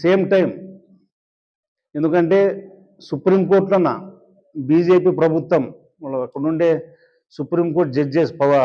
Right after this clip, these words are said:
అటార్నీ జనరల్ కావచ్చు, వాళ్ళు కావచ్చు, వీళ్ళు కావచ్చు, ఇంకా ఎన్ని రోజులు ఈ కేసును అట్లే పెడతారు నాయన, ప్రొసీడ్ కాండి అని చెప్తే అప్పుడు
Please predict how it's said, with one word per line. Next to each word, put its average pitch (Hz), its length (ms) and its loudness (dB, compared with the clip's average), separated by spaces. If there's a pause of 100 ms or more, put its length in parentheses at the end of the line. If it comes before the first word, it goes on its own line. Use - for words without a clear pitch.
అటార్నీ 147 300 2 (100)
జనరల్ 147 380 0
కావచ్చు, 147 320 -4
వాళ్ళు 143 260 0
కావచ్చు, 143 240 -4
వీళ్ళు 139 200 -8
కావచ్చు, 135 280 -6
ఇంకా 147 200 -8
ఎన్ని 147 220 -4
రోజులు 165 260 -2
ఈ 143 40 -8 (100)
కేసును 147 320 -6
అట్లే 143 220 -10
పెడతారు 131 340 -8
నాయన, 110 180 -14 (680)
ప్రొసీడ్ 180 440 2
కాండి 165 240 2
అని 151 140 -2
చెప్తే 160 320 -8
అప్పుడు 185 220 -16